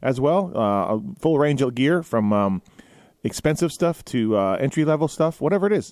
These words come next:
Uh, fly racing dot com, man. Check it out. R J Hampshire, Jalek Swoll,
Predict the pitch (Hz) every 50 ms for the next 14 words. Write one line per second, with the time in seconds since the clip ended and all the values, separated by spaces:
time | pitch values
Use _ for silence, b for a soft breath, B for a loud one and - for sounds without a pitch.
0 | - 139 135 127 120 - 160 160 160 165 170 - - 156 156 160 - - 170 147
1 | 120 113 113 117 - 151 135 156 156 123 - - 127 135 131 143 127 135 135 -
2 | - 143 135 135 127 131 127 139 - - 139 127 123 -